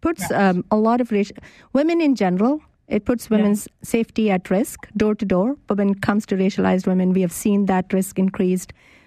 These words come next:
Speaker 1: many, many, many folds. Correct.
Speaker 2: And,
Speaker 1: Mm.
Speaker 2: and also just having our voices heard when we're at
Speaker 1: Yeah.
Speaker 2: those tables.
Speaker 1: Yeah.
Speaker 2: So I'll turn it
Speaker 1: Yeah.
Speaker 2: over to Melissa, but that's the other thing,
Speaker 1: Yeah.
Speaker 2: right? Making sure we're heard when we're there.
Speaker 1: So hang on there. We're gonna come back to our panelist, but we have a caller waiting. So let's hear from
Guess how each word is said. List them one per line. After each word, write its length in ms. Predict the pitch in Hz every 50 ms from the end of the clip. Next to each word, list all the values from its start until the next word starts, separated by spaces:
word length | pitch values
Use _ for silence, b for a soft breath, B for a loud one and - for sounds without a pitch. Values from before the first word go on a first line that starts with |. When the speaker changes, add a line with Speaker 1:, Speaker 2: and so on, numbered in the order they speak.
| b b b -
Speaker 1:
many, 220 | 196 190 202 233 233
many, 240 | 214 190 190 196 185
many 260 | 180 190 190 202 196
folds. 500 | 190 196 - - - - - - - - _ _ _ _ _ - _
Correct. 360 | - - 196 - - 190 - - -
Speaker 2:
And, 160 | 220 220 226
Speaker 1:
Mm. 220 | 196 160 160 160 151 _ _ _ _ _ -
Speaker 2:
and 140 | 277 269 294
also 240 | 320 320 320 359
just 160 | 277 277 285 -
having 280 | 262 262 262 262 254 240
our 80 | 226 214
voices 400 | 196 220 214 220 - 214 202 -
heard 380 | - - 370 330 208 185 165
when 140 | 185 202 202
we're 80 | 190 185
at 140 | 214 247 180
Speaker 1:
Yeah. 60 | 175
Speaker 2:
those 180 | 170 160 139 -
tables. 320 | - 175 143 - - - _ - -
Speaker 1:
Yeah. 100 | 190 170
Speaker 2:
So 100 | - 165
I'll 60 | 160
turn 200 | - - 220 220 214
it 80 | 208
Speaker 1:
Yeah. 60 | 202 196
Speaker 2:
over 100 | 190 185
to 120 | - 196
Melissa, 340 | 185 180 180 180 170 175 156
but 140 | 160 160 -
that's 220 | 196 214 208 -
the 120 | - 202 190
other 180 | 180 170 170
thing, 340 | 156 143 - 123 - 104 143 -
Speaker 1:
Yeah. 80 | 202 180
Speaker 2:
right? 220 | 156 165 185 - 180
Making 300 | 185 180 185 - 180 -
sure 180 | - - 180 170
we're 160 | 160 160 156
heard 240 | - 165 160 156 151
when 120 | 156 147 143
we're 100 | 139 135
there. 300 | 120 120 98 90 - _ _
Speaker 1:
So 180 | - - - 240
hang 320 | 220 226 269 285 330 359
on 220 | 294 269 294 320 320
there. 360 | 311 233 196 214 285 392 403
We're 140 | 349 254 247
gonna 180 | 262 262 262
come 300 | 262 - - 311 285 285
back 280 | 254 240 247 294 - -
to 80 | 330 277
our 180 | 269 247 247 247 - 294
panelist, 460 | 226 214 202 190 180 202 359 - - _ - -
but 100 | 247 233
we 140 | 226 247 254
have 240 | 226 294 277 277
a 60 | 294 285
caller 400 | - - - 277 277 277 254 240
waiting. 400 | 208 190 175 170 220 294 403 381
So 120 | - - 262
let's 180 | 254 269 -
hear 260 | - - 285 277 277 269
from 320 | - 285 247 233 240 240